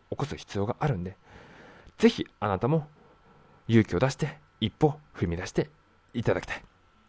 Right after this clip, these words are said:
まあ、もし何か、まあ、エンタメブログ魂に関して、まあ、ご不明点等があれば、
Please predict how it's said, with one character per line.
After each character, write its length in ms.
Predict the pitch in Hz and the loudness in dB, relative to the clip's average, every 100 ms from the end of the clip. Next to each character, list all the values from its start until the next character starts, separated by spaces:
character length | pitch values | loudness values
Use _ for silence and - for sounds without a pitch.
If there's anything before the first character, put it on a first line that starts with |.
| _ _ _ - | _ _ _ -14
ま 80 | - | -2
あ、 40 | 165 | 2
も 80 | |
し 160 | 254 - | 2 0
何 180 | 107 147 | -2 -2
か、 200 | 147 - - - - - - | -2 -6 -10 -20 -20 -18 -4
ま 60 | 80 | -2
あ、 20 | |
エ 20 | |
ン 80 | 90 | 2
タ 80 | 98 | 2
メ 60 | |
ブ 140 | 98 107 | 2 0
ロ 60 | |
グ 60 | 107 | 4
魂 240 | 147 147 | 2 2
に 80 | 87 | -6
関 280 | - 160 135 | -4 -2 -2
し 40 | |
て、 200 | - 147 | -2 -4
ま 80 | - | -4
あ、 20 | |
ご 140 | 92 87 | -2 -2
不 100 | 104 | 0
明 180 | 120 123 | 0 0
点 220 | - 160 | -2 -2
等 140 | 165 | 0
が 100 | - - | 0 -2
あ 120 | 135 | -2
れ 80 | 101 | -2
ば、 160 | 104 | -4